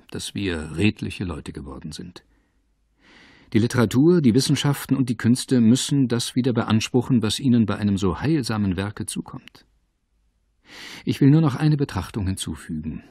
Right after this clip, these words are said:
Wenn ein Bewohner einer entlegenen Gegend sich aufgrund des Zustandes unserer Wissenschaften, der Vollkommenheit unserer Künste, der guten Sitten in unseren Schauspielen, der Höflichkeit unserer Manieren, der Freundlichkeit unserer Reden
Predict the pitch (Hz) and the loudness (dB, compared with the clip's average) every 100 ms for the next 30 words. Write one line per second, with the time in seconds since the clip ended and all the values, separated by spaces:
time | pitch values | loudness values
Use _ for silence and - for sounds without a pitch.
0 | _ _ _ _ _ _ _ _ _ - | _ _ _ _ _ _ _ _ _ -2
1 | 117 131 120 117 104 98 160 175 135 131 | 2 4 6 6 6 4 4 4 2 2
2 | 131 113 98 123 147 143 127 110 95 90 | 4 2 0 -2 0 0 2 0 0 -2
3 | 90 107 131 - _ - _ _ _ _ | 0 -2 -2 -8 _ -20 _ _ _ _
4 | - 92 92 - 117 110 - - 165 - | -10 -6 -4 -2 -2 -2 -6 -4 -4 -2
5 | 131 131 113 131 107 87 123 135 117 135 | -2 -2 -2 -4 -4 -4 -4 -4 -6 -10
6 | - 131 127 127 _ _ - - - - | -12 -10 -8 -8 _ _ -18 -14 -12 -4
7 | 104 104 95 98 92 87 - - - - | 0 2 0 -4 -8 -8 -10 -8 -10 -8
8 | 65 - - - - - 92 - 82 101 | -10 -10 -18 -20 -12 -8 -8 -4 -2 -2
9 | - 113 92 92 85 80 - - - - | -2 -4 -2 -6 -6 -8 -10 -12 -12 -12
10 | 110 110 107 107 - _ - - 101 117 | -10 -6 -6 -8 -12 _ -10 0 2 2
11 | 107 101 - 98 98 107 92 90 87 95 | 0 -6 -6 -8 -4 -2 -2 -2 0 2
12 | 113 117 117 107 - - - - - - | 4 6 6 4 0 -20 -20 -18 -12 -2
13 | 98 113 - 101 - 98 - - 101 - | 4 4 2 -8 -6 -8 -8 -4 -4 -2
14 | 85 76 95 110 123 120 | -6 -2 0 2 4 4